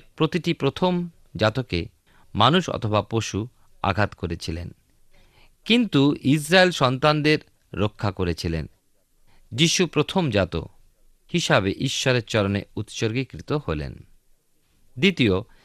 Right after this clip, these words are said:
যিশু মরিয়ম ও জোসেফের প্রথমজাত হিসেবে কেবল নয়, কিন্তু পরোক্ষ সমস্ত সৃষ্টির প্রথমজাত রূপে ঈশ্বরের চরণে উৎসর্গীকৃত হলেন। তিনি কি জগতের সামনে একজাত পুত্র ছিলেন না?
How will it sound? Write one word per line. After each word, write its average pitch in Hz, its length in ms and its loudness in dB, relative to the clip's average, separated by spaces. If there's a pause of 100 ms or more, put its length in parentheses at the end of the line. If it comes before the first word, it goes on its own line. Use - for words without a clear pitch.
(220)
যিশু 147 320 0
মরিয়ম 160 640 4
ও 110 100 -4
জোসেফের 127 560 0
প্রথমজাত 123 600 -4
হিসেবে 104 500 -4 (420)
কেবল 90 360 0
নয়, 127 180 0
কিন্তু 98 260 -6
পরোক্ষ 127 460 -2
সমস্ত 170 580 -4
সৃষ্টির 123 500 -4
প্রথমজাত 127 520 -4
রূপে 90 320 -4 (500)
ঈশ্বরের 120 440 0
চরণে 98 420 -2 (260)
উৎসর্গীকৃত 95 720 -4
হলেন। 78 420 -4 (920)
তিনি 196 180 4
কি 180 100 4
জগতের 156 340 4
সামনে 170 320 4
একজাত 147 300 2
পুত্র 147 300 -4
ছিলেন 131 320 0
না? 104 280 -2